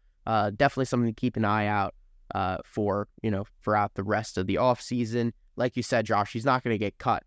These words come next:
but, um, maybe he is not the starter come week one, like many expected he would be. Um, our next loser is Isaiah Hodgins. Um,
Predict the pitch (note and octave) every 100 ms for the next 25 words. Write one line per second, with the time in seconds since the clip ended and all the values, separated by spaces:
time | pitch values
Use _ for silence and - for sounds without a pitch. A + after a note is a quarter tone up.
0 | - F#2 - _ _ - G#2 G2 F#2+ -
1 | - A2+ A2+ G#2+ A2 G#2 A2 G#2+ - -
2 | C#3 C#3 F#2+ - A2+ G#2 A2 - A#2 G2
3 | F#2+ G2 G#2+ G2+ F#2+ - - G#2 - G2+
4 | A#2+ A2+ A#2 F#2+ A2 - _ _ _ -
5 | B2 B2 G#2+ C#3 C#3 C3+ C3+ D#3+ E3+ -
6 | - _ - C#3+ D3+ C3+ C3+ C3+ - C3
7 | A#2+ - A#2+ A#2 B2+ B2+ A2 A#2 A#2+ B2
8 | A#2+ A#2+ A#2+ A2+ - _ _ A#2 A#2 A#2+